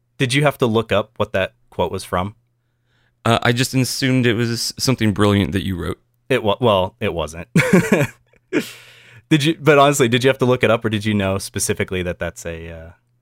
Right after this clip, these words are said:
Speaker 2: No, I,
Speaker 1: who that
Speaker 2: I,
Speaker 1: was
Speaker 2: I didn't.
Speaker 1: by?
Speaker 2: I didn't look it up.
Speaker 1: You, you knew that was Nietzsche right off the bat?
Speaker 2: I did not. No, that's just how I'm feeling today.
Speaker 1: <laughs> That's just how you're feeling. <laughs> Excellent, excellent.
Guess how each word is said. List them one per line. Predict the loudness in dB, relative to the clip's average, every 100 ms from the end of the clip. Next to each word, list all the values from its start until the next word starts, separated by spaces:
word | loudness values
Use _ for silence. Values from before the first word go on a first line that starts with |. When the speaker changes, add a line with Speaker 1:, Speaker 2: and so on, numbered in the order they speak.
| -2
Speaker 2:
No, | 0 2
I, |
Speaker 1:
who | 2
that | 0 0
Speaker 2:
I, |
Speaker 1:
was | 0
Speaker 2:
I |
didn't. | 0 -2
Speaker 1:
by? | -6
Speaker 2:
I | -4
didn't | -4 -6
look | -12
it | -16
up. | -18 _
Speaker 1:
You, | -6
you | 0 4
knew | 6
that | 4
was | 2
Nietzsche | 2 0 0 0
right | 2
off | 2 -2
the | -2
bat? | -2 -2 _ -10
Speaker 2:
I |
did | -4 -2 2
not. | 2 0 -6 _ _ -12
No, | -10 -10 -14 _ _ _ _
that's | -6 -4
just | 0
how | 2
I'm | 2 2
feeling | 2 2
today. | 0 -4 -6 _ _ _
Speaker 1:
<laughs> | _ -14 _ -2 0
That's | -2 0
just | 2
how | 4
you're | 4 0
feeling. | 0 -2 0 -4 -4 _ -18 _ _
<laughs> | -14 -12 -12 -16 -20 _ _ 0
Excellent, | 0 2 -2 0
excellent. | -4 -2 -6